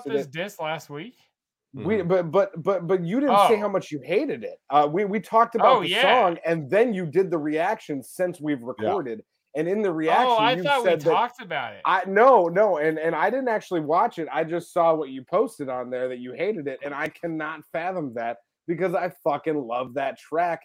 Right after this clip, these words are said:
Speaker 1: and still love that whole album front to back.
Speaker 2: You,
Speaker 1: So I don't
Speaker 2: you
Speaker 1: know.
Speaker 2: heard the diss song and you loved it?
Speaker 1: Loved it. Loved it. Loved it.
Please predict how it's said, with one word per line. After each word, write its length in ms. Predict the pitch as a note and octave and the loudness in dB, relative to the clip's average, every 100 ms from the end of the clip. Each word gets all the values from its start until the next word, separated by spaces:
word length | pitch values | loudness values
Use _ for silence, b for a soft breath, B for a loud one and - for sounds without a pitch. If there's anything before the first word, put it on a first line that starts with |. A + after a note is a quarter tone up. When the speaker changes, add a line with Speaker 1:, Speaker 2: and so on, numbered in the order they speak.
| - | -6
Speaker 1:
and 200 | D3 C#3 | -6 -6
still 600 | - - - G#3+ G#3+ D#3+ | -12 -14 2 4 4 2
love 220 | D3+ C#3+ | 0 0
that 160 | C3+ D3 | -2 -2
whole 240 | C#3+ D3+ | 0 0
album 360 | C#3 E3 D3 B2+ | 0 -2 -4 -8
front 180 | - C3+ | -10 -10
to 60 | C3 | -4
back. 260 | D3 C3 - _ - | -4 -4 -8 _ -16
Speaker 2:
You, 160 | E3+ | -4
Speaker 1:
So 100 | D3+ | -2
I 200 | - D3+ | 2 2
don't 140 | D#3+ D#3 | 2 0
Speaker 2:
you 60 | |
Speaker 1:
know. 100 | D3 | 0
Speaker 2:
heard 240 | C#3+ C#3 G3+ | 2 0 -2
the 80 | A#3 | -8
diss 320 | C#3+ F#3+ F#3+ | -6 -6 -6
song 340 | - A3+ A#3+ | -4 -4 -4
and 100 | G#3 | -8
you 140 | E3+ D3 | -10 -12
loved 340 | B2 B2+ D3+ | -10 -10 -12
it? 140 | D4 - _ _ | -20 -20 _ _
Speaker 1:
Loved 380 | A#2+ D3+ D#3+ A#2 | 0 4 4 2
it. 140 | A#2 _ _ | -12 _ _
Loved 320 | B2 D3+ D#3 D3 | 2 4 4 0
it. 120 | D3 D3 | -8 0
Loved 340 | D3+ D#3 G#2+ | 4 4 0
it. 120 | F#2+ | -18